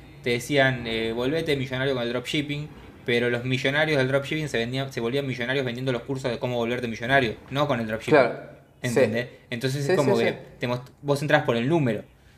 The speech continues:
Speaker 1: Y, y yo creo que a veces este, esto que decía, el sentido común, pensamiento crítico y de entender qué es lo que vos querés,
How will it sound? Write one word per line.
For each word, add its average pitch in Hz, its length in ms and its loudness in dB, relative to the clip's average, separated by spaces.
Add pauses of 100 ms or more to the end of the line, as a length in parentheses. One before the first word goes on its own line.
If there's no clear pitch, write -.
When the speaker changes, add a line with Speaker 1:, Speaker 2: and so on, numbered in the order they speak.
(260)
Speaker 1:
Y, 120 460 0
y 123 40 0
yo 143 140 0
creo 147 200 4
que 143 100 4
a 123 80 2
veces 139 440 -2
este, 131 320 -2
esto 117 180 -4
que 117 60 -2
decía, 120 240 0
el 107 80 -6
sentido 131 360 -4
común, 135 280 -4
pensamiento 123 380 -4
crítico 131 320 -4
y 110 60 -2
de 110 80 -4
entender 123 600 -2 (220)
qué 123 100 0
es 117 60 -4
lo 113 140 0
que 110 60 -6
vos 117 180 -4
querés, 117 400 -2